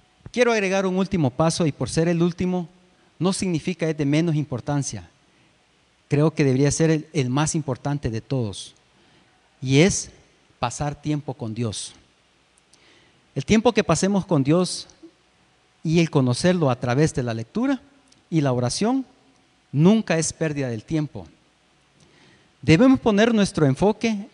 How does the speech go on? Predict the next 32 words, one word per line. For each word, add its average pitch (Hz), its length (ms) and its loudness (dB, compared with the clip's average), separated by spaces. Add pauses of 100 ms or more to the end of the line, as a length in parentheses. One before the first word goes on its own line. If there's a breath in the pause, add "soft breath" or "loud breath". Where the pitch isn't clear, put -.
(280)
en 165 160 4
lo 135 80 2
que 147 240 2
es 196 120 2
eterno 214 600 -2 (460)
y 170 140 6
no 185 140 4
en 247 100 2
los 202 120 0
placeres 175 480 0
de 143 160 4
este 135 220 0
mundo. 131 360 2 (1080 soft breath)
Debemos 139 480 2
avanzar 131 420 0
con 139 160 0
diligencia 156 680 -2 (460 soft breath)
y 170 120 2
propósito 165 600 -2
divino. 127 460 2 (1080 soft breath)
La 165 140 6
Biblia 277 320 6
nos 226 160 2
revela 196 320 2
muchas 180 340 -2
cosas, 170 520 -6 (420)
entre 127 420 0
ellas 170 400 0 (320)
el 135 140 -4
poder 120 340 -6
de 110 100 -10
Dios, 160 460 -4